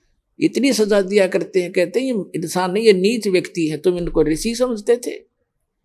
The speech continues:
दुर्वासा कोपित, हाँ, यानी कुपित हुए और समझ न आई नीच। उस दुष्ट इंसान ने इतना भी नहीं सोचा, "तू क्या बकवास करने जा रहा है, ऐसे क्या गाड़ी गल जाएगी? ये संत है, ऋषि हो तुम।"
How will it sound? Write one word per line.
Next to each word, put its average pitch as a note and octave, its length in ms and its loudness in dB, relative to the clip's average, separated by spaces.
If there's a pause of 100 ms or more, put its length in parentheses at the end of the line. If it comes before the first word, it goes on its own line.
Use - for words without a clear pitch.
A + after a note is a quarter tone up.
(760)
दुर्वासा A3 720 4
कोपित, A3 640 4
हाँ, F3+ 300 -6
यानी F3+ 200 0
कुपित A#3 400 0
हुए G3 260 2 (1000)
और E3 120 4
समझ B3 400 0
न G3 240 0
आई E3 280 2
नीच। G3 640 -2
उस - 240 -4
दुष्ट G3 280 4
इंसान E3 380 -2
ने E3 80 -2
इतना F3 280 0
भी G#3 100 0
नहीं E3+ 120 -2
सोचा, D#3 300 0
"तू E3 160 0
क्या F3 220 2
बकवास E3 420 2
करने F3+ 280 -6
जा G#3 120 -2
रहा G3 80 0
है, D#3+ 60 0
ऐसे D#3+ 200 -4
क्या - 200 -2
गाड़ी A#2+ 400 0
गल D3+ 220 4
जाएगी? F3+ 480 -4 (640)
ये E3 120 2
संत G#3 380 0
है, - 280 -4
ऋषि F#3 280 0
हो B3 120 4
तुम।" D4 320 -4